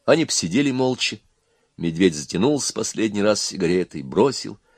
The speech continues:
затоптал окурок лапой и встал. «Прощай, прощай!» — откликнулся Иван и тоже поднялся.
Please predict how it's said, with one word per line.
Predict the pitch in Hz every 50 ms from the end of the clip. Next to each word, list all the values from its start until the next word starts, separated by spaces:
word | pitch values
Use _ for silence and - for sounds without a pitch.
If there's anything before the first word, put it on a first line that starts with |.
| _ _ _ _
затоптал | - 85 - 80 73 _ - 104 127 143 131 127
окурок | 123 - - 117 120 113 -
лапой | 92 90 95 95 - 87 87 82 _ _ _ _ _ _ _ -
и | - -
встал. | - - - - - - 76 73 69 65 - _ _ _ _ _ - - _ _
«Прощай, | - - - - - - - - - 69 76 76 73 71 67 - _ _ _ _ _ _ _ _ _ _ -
прощай!» — | - 131 135 - - - 135 156 170 170 165 160 135 - - - _ _ _ _ _ -
откликнулся | 90 82 - - 87 82 - 85 80 - - 82 80
Иван | 80 80 80 78
и | 80
тоже | - - 87 82 76 -
поднялся. | 80 76 67 78 76 73 73 - - -